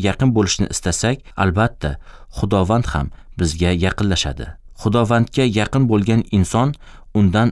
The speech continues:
uzoqroq ketishga qo'rqadi. Chunki Xudovand bilan birga yashash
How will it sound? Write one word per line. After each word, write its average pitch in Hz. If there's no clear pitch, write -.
uzoqroq 92
ketishga 90
qo'rqadi. 76
Chunki 101
Xudovand 98
bilan 73
birga 101
yashash 90